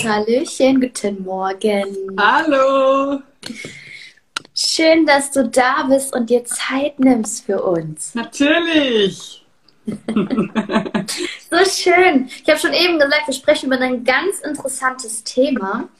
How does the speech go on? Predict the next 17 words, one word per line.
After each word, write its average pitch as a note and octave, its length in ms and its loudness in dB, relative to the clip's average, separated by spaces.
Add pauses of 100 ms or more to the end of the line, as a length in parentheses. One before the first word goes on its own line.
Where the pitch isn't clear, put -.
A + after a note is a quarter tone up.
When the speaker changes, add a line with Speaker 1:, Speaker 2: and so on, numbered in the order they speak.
(360)
Speaker 1:
und A3 240 -4
zwar A3 460 0
Seelenführungen. F#3+ 1600 2 (460)
So, F#3+ 80 4
und F#3 160 0
jetzt A#3+ 340 -4 (160)
habe C4 160 -2
ich F4 60 -6
spontan C4 460 0
da B3+ 100 4 (340)
riesige E4 380 -4
Fragezeichen G#3 960 -6
und G#3+ 160 -10
vielleicht A3 460 -2
noch A3+ 180 -12
jemand G#3 320 -6 (100)
anderes. G3 680 -6